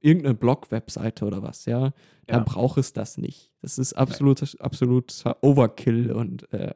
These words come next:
Speaker 1: hat
Speaker 2: Genau.
Speaker 1: überhaupt keinen Anwendungsfall dafür.
Speaker 2: Ja, genau das. Also manche Dinge, die sind halt einfach nicht dafür gemacht. Ähm, klar, wenn du so,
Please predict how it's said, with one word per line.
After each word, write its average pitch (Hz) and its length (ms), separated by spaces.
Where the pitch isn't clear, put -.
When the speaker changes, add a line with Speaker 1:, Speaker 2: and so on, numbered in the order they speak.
Speaker 1:
hat - 140
Speaker 2:
Genau. 135 120
Speaker 1:
überhaupt 117 300
keinen 113 280
Anwendungsfall 117 720
dafür. 123 400
Speaker 2:
Ja, 113 100
genau 117 200
das. 107 340
Also 113 400
manche 123 260
Dinge, 120 480
die 113 140
sind 120 220
halt 117 140
einfach 113 240
nicht 113 200
dafür 113 400
gemacht. 113 600
Ähm, 113 560
klar, 131 240
wenn 117 100
du 120 60
so, 120 140